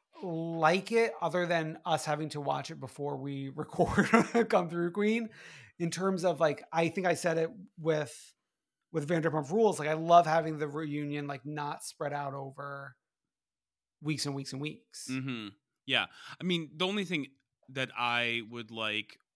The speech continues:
Speaker 2: about Miami moving forward if, is if Peacock, like, released it at night and made it, like, a must-see T V viewing, much like
Speaker 1: Yeah.
Speaker 2: Euphoria.
Speaker 1: Yeah,
Speaker 2: 'Cause I, I
Speaker 1: please.
Speaker 2: feel like it d-,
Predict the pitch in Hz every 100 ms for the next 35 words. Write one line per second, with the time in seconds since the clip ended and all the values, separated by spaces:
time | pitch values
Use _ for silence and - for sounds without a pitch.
0 | _ 123 120 113 113 110 104 104 104 107
1 | 107 107 113 110 113 104 - 113 113 127
2 | 120 117 110 _ - 120 120 107 - 127
3 | 120 - 120 117 117 104 - _ _ _
4 | _ _ _ _ _ 131 127 123 - 127
5 | 113 110 117 131 139 135 123 120 120 104
6 | 113 110 - - 120 113 110 107 107 107
7 | 110 113 113 - - 117 107 - 117 110
8 | 113 113 104 110 110 107 107 104 104 101
9 | - 101 143 165 180 82 76 71 - _
10 | _ _ _ _ _ _ _ 151 208 220
11 | 214 220 214 247 247 247 277 185